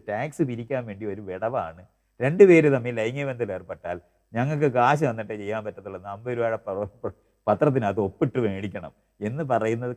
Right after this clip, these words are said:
കാശ് മേടിക്കാനുള്ള ഒരു വിടവെന്നുള്ള നിലവാരത്തിൽ ഗവൺമെന്റ് കണ്ടുപിടിച്ച ഒരു സാധനമാണത്. അത്രേ അർത്ഥമുള്ളതിന്, വേറെ അർത്ഥമൊന്നുമില്ല.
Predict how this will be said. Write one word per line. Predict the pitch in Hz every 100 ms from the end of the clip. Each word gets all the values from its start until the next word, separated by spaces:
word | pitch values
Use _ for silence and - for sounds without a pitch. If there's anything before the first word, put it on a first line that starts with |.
| -
കാശ് | 107 123 170 -
മേടിക്കാനുള്ള | 190 180 185 180 180 175
ഒരു | 175
വിടവെന്നുള്ള | 160 127 135 175 175 175
നിലവാരത്തിൽ | 170 165 165 165
ഗവൺമെന്റ് | 143 139 170 156
കണ്ടുപിടിച്ച | 160 165 170
ഒരു | 165
സാധനമാണത്. | 156 143 156 180 160 110 76 _ _ _ _ _ _ _ _ -
അത്രേ | 190 220
അർത്ഥമുള്ളതിന്, | 185 226 208 170 117 - - _ _ _ _ _ _ _ _ _ 120
വേറെ | 160
അർത്ഥമൊന്നുമില്ല. | 175 165 185 185 156 143 90